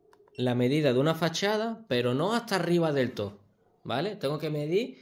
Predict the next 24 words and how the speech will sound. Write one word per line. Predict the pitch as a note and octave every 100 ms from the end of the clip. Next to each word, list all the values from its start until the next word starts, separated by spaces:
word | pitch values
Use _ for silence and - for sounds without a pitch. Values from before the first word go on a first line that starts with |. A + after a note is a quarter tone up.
| _ -
desde | A2+ A#2+ A#2 A#2 A#2
el |
suelo | - F#3+ C4+ D#4+ E4+ -
hasta | C3 -
la | B2+
mitad | A#2+ A#2+ D#3
de | D3
la |
fachada. | C3 A2+ - G2+ G2 - - _ _ _ _ _ _ _ _ _ _ _ -
<clears throat> | G3+ F#3+ C#3 - - _ _ _ _ _ _ _ _ _ _ _ _ _ _ _ _
Pues | - A2+
entonces | A#2+ B2+ D#3
me | C3+
vengo | A2 B2
aquí, | C#3 F#3 C#4 - _ _ _ _ _ _ _ _ _ _ -
me | A#2 A2
pongo | C#3 C#3+
en | A#2
un | C3 C#3+
punto | E3 D#3+ D3+
de | D3
la |
fachada | D3 D3+ G#3+ G#3+ C#4 - _ _ _ _ _ _ _ _ _ _ _ -
y | D#3 G3+ -